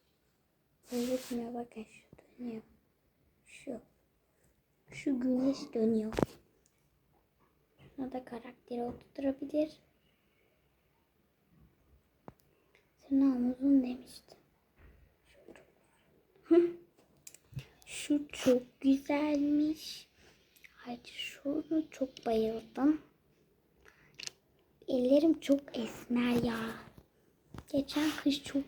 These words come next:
güzeldi. Bu arada benim küçüklüğümü biliyor musunuz? Çok güzeldi. Çok tatlıydım ama saçlarımı Erdem abi, Erdem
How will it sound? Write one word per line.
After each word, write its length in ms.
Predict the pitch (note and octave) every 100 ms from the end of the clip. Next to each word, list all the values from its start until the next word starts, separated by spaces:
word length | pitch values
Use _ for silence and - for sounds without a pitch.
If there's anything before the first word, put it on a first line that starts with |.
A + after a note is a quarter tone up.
| -
güzeldi. 640 | - - - - - - - - - - _ _ _ _ _ - - - _ _ _ - _ _ _ _ _ _ _ - _ -
Bu 40 | -
arada 380 | - - E4 -
benim 260 | C4+ C#4
küçüklüğümü 580 | - - - - B3+ B3+
biliyor 260 | C4 B3 C4+
musunuz? 520 | A3+ - - - -
Çok 220 | - -
güzeldi. 300 | - - - - - - - - _ _ _ _ - - - - -
Çok 280 | - -
tatlıydım 640 | - F4+ F4 D#4 D4 D4+ D#4+
ama 180 | D#4+ D#4+
saçlarımı 720 | - C#4 - D4 C#4+ D4 D#4 D4 - - -
Erdem 360 | C4+ C4 C4 B3
abi, 240 | A3+ A#3+ - - - - -
Erdem 440 | A#3 - B3+ B3+